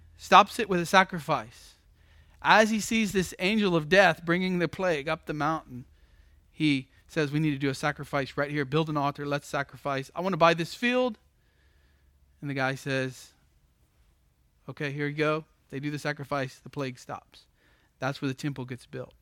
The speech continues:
Mount Zion. Also, there's extensive additions that focus on David's preparations for the temple and its personnel, who's going to serve there. So, David's sins are not focused so much on,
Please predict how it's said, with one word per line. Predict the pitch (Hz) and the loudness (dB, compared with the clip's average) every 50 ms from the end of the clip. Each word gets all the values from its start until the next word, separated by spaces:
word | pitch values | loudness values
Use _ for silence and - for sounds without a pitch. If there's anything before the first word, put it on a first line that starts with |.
| _ - | _ -12
Mount | 151 139 127 - - 131 | -10 -10 -10 -12 -12 -8
Zion. | 135 131 131 127 123 113 101 101 107 113 - _ _ _ _ _ _ _ _ _ _ _ _ _ _ _ _ _ _ _ _ _ _ - | -6 -4 -4 -4 -6 -8 -12 -14 -18 -20 -20 _ _ _ _ _ _ _ _ _ _ _ _ _ _ _ _ _ _ _ _ _ _ 0
Also, | - 151 175 165 - 170 165 156 | 2 2 2 4 4 4 4 6
there's | 156 156 151 147 | 6 4 2 0
extensive | 151 147 - - 180 175 160 - 165 151 | -4 -8 -6 -4 -2 -2 -2 -2 -4 -4
additions | 147 147 151 156 - - 180 165 156 147 | -2 -2 -2 -4 -4 -4 -6 -6 -4 -6
that | 143 143 | -6 -4
focus | - 156 147 - - 156 | -4 -6 -6 -6 -6 -4
on | 151 143 143 | -4 -2 0
David's | 147 143 151 151 156 143 - | 0 2 2 2 0 -2 -4
preparations | - - 170 156 - - 139 139 143 170 165 - 202 208 202 - | -4 -6 -6 -6 -4 -4 -4 -2 -2 -2 -4 -4 -4 -6 -4 -4
for | - 220 | -2 -2
the | 208 214 | -2 -2
temple | - 233 233 233 - 285 302 285 277 _ _ _ _ _ _ _ _ _ _ _ _ _ _ _ _ _ _ _ _ _ _ - | -2 -4 -4 -4 -4 -4 -4 -6 -6 _ _ _ _ _ _ _ _ _ _ _ _ _ _ _ _ _ _ _ _ _ _ -4
and | 147 147 151 156 151 151 143 | -2 0 2 2 0 0 -2
its | - 151 - | -6 -10 -10
personnel, | - - 170 160 147 - 151 151 143 135 123 117 | -6 -4 -4 -4 -4 -4 -4 -4 -4 -4 -4 -6
who's | 131 143 139 147 | -6 -8 -8 -6
going | 156 143 139 131 | -4 -4 -4 -4
to | - 143 | -6 -10
serve | 123 - - 135 131 127 123 117 | -12 -10 -8 -8 -8 -8 -8 -10
there. | 113 104 - 131 - _ _ _ _ _ _ _ _ _ _ _ - - _ _ | -14 -16 -18 -20 -20 _ _ _ _ _ _ _ _ _ _ _ -20 -20 _ _
So, | _ - - 156 147 120 - _ _ _ _ - - _ - | _ -2 0 0 0 0 -4 _ _ _ _ -20 -20 _ 2
David's | - 165 160 160 143 - | 4 4 4 4 0 -2
sins | - 202 202 208 208 202 190 - - - - - - - | 0 2 2 2 2 0 -2 -4 -8 -18 -20 -20 -10 -4
are | 131 135 139 | -2 0 0
not | 143 156 165 175 180 - | 2 4 4 4 2 2
focused | - - - 170 165 - - 175 165 - - - - - | -2 -2 0 0 0 0 -2 -6 -6 -8 -10 -16 -20 -10
so | - 175 160 | -8 -4 -2
much | 160 156 151 - 170 | -2 -2 -4 -4 -4
on, | 160 151 151 147 139 | -2 0 0 -2 -2